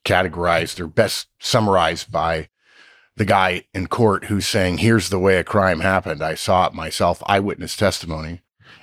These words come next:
And then they show a video which clearly shows that's not what happened. And he looks right at the prosecutor and says, "Well, that, that video is wrong." And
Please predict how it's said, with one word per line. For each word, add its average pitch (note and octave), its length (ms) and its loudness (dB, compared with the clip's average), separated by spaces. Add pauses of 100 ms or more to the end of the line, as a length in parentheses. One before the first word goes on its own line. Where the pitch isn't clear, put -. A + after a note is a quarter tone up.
And G#2 140 4
then G2+ 260 4
they G2+ 140 0
show A#2 240 2
a G2 60 -2
video G2 380 0
which E2+ 240 -8
clearly C#3 320 2
shows G2 360 -2
that's F#2 320 -2
not A2+ 420 2
what G2 160 -4
happened. F#2 460 -2
And E2 100 -8
he F2+ 100 -4
looks - 400 -6
right G2+ 300 2
at D#2+ 120 -14
the - 280 -10
prosecutor E2 480 -2
and D2+ 140 -8
says, - 180 -8
"Well, F2+ 140 4
that, E2 180 0
that E2 180 -4
video E2+ 220 -4
is - 100 -8
wrong." D2+ 300 -4 (720)
And - 180 -2